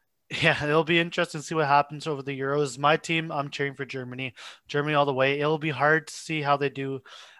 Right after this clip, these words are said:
uh, against, uh, France, Portugal, and Hungary. Will put up a fight. Um, but it'll be interesting on their part. And I'm sure you're gonna be cheering for England and Hungary as your dark horse.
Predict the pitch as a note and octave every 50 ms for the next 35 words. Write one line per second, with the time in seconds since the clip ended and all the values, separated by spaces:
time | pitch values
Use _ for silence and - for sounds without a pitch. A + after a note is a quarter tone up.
0 | _ D#3 C#3 B2+ B2+ B2+ B2 B2+ B2 - C3+ C3 C3 B2 - - - _ - B2+
1 | A#2+ A#2+ A#2+ A#2 A#2 A2+ - - - C3 B2+ B2+ B2+ - - - _ - B2+ B2
2 | B2 - - B2+ C3 C3 B2+ B2 A#2+ A#2 A2 A2+ B2 C#3 D3+ D3+ D3+ D#3+ D#3 D3+
3 | C#3+ B2+ B2 A2+ _ - C#3 B2 A#2+ - B2 G#2 - - A#2 A2+ A2+ A#2 _ _
4 | - - - - - _ - - - - A#2+ A2+ A2 A2 A2 A2 C3 D3 D3+ D3
5 | D#3 D3+ D3 C#3 - C3+ - - C3+ B2+ A#2+ A#2+ A#2 - - A#2+ B2+ C#3+ D3+ C#3+
6 | C3+ C3+ C3+ C3+ C3 B2 - - - - - D3 C#3+ C#3 C#3 D3 D#3 D3+ C#3+ C3
7 | A#2+ - - C3 C3 B2+ A#2+ - B2+ C#3+ C#3+ C#3+ C#3+ C#3+ C3+ C#3 C#3 C3+ C3+ C3
8 | B2 - _ - - - - _ - C#3 C3 C3 C3 A#2+ - C3+ C#3+ D3 C#3 C3+
9 | C3+ B2+ B2+ B2+ A#2+ - B2+ A#2+ A2+ B2+ B2 B2+ - - - E3+ G3 E3 A#2+ -
10 | - - -